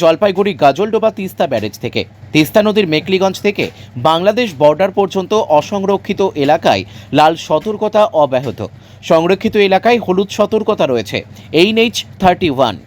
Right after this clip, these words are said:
জলঢাকা নদীর উপর সংরক্ষিত এলাকায় হলুদ সতর্কতা রয়েছে। সকাল আটটায় এবং নটায় জলপাইগুড়ি গাজলডোবা তিস্তা ব্যারেজ থেকে জল ছাড়ার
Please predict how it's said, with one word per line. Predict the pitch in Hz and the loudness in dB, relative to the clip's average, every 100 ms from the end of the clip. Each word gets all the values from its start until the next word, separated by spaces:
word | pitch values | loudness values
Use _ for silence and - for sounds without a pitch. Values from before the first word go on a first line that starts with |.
| - - 110 | -20 -14 2
জলঢাকা | 170 175 220 240 | 2 4 2 0
নদীর | 233 208 220 | -2 -2 -4
উপর | 208 220 214 | -2 -2 -2
সংরক্ষিত | 170 175 180 190 190 165 151 | -4 -4 -4 -4 -4 -2 2
এলাকায় | 175 185 101 - - - 160 | 2 2 -4 -6 -20 -10 0
হলুদ | 180 240 - | 0 0 -4
সতর্কতা | 233 220 208 - | -2 0 -2 0
রয়েছে। | 131 110 - 123 - - - - | 0 0 -4 -8 -10 -20 -18 -2
সকাল | 226 226 226 | 2 2 2
আটটায় | 156 156 - 208 220 190 | 2 -2 0 0 0 -2
এবং | 165 185 170 | -4 -4 -2
নটায় | 160 160 180 104 104 | -2 0 -2 -2 2
জলপাইগুড়ি | 156 160 196 190 190 131 | 2 4 2 2 -2 2
গাজলডোবা | 139 180 220 214 220 | 2 2 0 2 0
তিস্তা | 196 170 - | -2 -4 0
ব্যারেজ | 151 135 147 - | 2 2 -2 -4
থেকে | 165 214 | -2 -2
জল | 135 135 135 | 2 2 2
ছাড়ার | 170 151 | 0 0